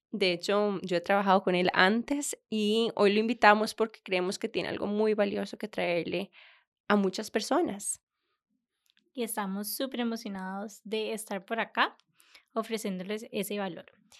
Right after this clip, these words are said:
Speaker 2: Y bueno, vamos a empezar con el descubrimiento de la semana de Nico. Contanos cuál fue el tuyo.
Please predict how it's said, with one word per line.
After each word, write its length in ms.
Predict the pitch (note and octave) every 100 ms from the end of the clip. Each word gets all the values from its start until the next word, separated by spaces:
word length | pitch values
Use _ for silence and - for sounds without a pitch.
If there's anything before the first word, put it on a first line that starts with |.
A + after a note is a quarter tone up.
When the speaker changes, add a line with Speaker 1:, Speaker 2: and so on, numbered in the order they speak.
| -
Speaker 2:
Y 140 | A3+ A3
bueno, 360 | A3 G#3 G#3 _
vamos 300 | A3 G#3 A3
a 40 |
empezar 680 | B3+ B3 A3+ A3 G#3+ B3 - -
con 260 | A#3+ A#3+
el 140 | A#3+ A#3+
descubrimiento 680 | B3 - G#3 G3+ G3 G3+ A3+
de 80 | A#3+
la 100 | A3+
semana 440 | G#3+ G3 G#3 -
de 100 | A3+
Nico. 460 | G3 A#3 B3 E4+ - _ _ _ _ -
Contanos 680 | A3 G#3+ A3 G3+ G#3 A3
cuál 200 | - G#3+
fue 120 | G#3 A3
el 80 |
tuyo. 360 | G#3+ G#3 F#3